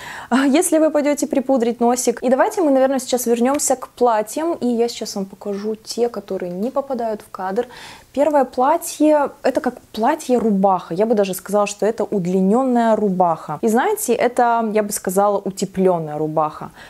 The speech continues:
Э, в ней реально очень-очень тепло, и мне, опять же, нравится носить ее с ботфортами.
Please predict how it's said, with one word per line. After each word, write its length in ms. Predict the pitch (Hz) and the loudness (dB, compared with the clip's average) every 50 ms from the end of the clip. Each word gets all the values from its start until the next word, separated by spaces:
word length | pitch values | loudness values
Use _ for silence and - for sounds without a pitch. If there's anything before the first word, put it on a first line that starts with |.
| - - | -6 -2
Э, 200 | - 180 175 175 | 0 0 0 0
в 140 | 170 175 | 2 2
ней 400 | 196 208 226 262 294 302 254 - - - | 2 4 4 2 0 -2 -4 -6 -4 -2
реально 600 | 202 190 208 202 196 185 175 170 160 160 160 - _ - | 0 2 4 4 4 2 0 0 -2 -6 -8 -12 _ -2
очень-очень 640 | - 254 247 - - 208 196 185 180 - 190 180 | 0 0 2 0 0 -2 -2 -2 -2 -4 -4 -6
тепло, 580 | 185 - 202 196 - - 226 247 294 330 339 339 - - - - - - | -4 -4 -6 -6 -4 -2 0 2 2 2 0 -2 -10 -16 -16 -16 -6 0
и 260 | - 254 269 277 285 277 | 2 4 6 6 4 4
мне, 300 | 254 233 226 233 247 240 | 4 2 2 2 0 0
опять 360 | - 208 202 - 214 220 196 | -2 -2 -2 0 0 0 0
же, 120 | 190 196 | -2 -2
нравится 520 | 190 190 185 190 196 196 190 190 - 208 190 | 0 0 0 2 2 2 0 -2 -4 -6 -4
носить 520 | 180 180 170 - - - 226 220 - - | -6 -6 -8 -8 -6 -4 -4 -4 -4 -4
ее 400 | 196 180 180 196 190 190 190 190 190 - - - | -2 0 0 2 2 2 0 0 -4 -10 -16 -12
с 120 | - - 175 | -10 -4 -2
ботфортами. 800 | 165 190 185 - - - - 175 160 - - - 143 139 131 127 | 0 0 -2 -2 -4 -2 0 0 0 0 -4 -10 -10 -10 -12 -8